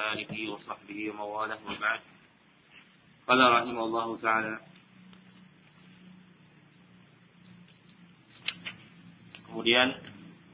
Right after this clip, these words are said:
Syekh Shalih Fauzan hafizahullahu ta'ala memberikan atau menyebutkan matan yang disebutkan oleh Syekh Muhammad bin Abdul Wahhab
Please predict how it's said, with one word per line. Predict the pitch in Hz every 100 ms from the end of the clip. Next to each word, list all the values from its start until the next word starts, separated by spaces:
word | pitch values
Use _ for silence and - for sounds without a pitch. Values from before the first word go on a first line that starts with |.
| - - - - - - - - -
Syekh | 117 -
Shalih | 120 123 123 -
Fauzan | 123 120 123 123 131 - - - -
hafizahullahu | 123 123 113 113 117 - -
ta'ala | 117 117 123 131 - - -
memberikan | - 117 120 127 131 - - - -
atau | - 120
menyebutkan | 120 117 127 135 135
matan | 117 127 131 139 - - - - - - -
yang | 113
disebutkan | 113 117 120 123 127
oleh | 120 110
Syekh | 123
Muhammad | 120 117 123 127
bin | 117
Abdul | 110 113
Wahhab | 113 117 135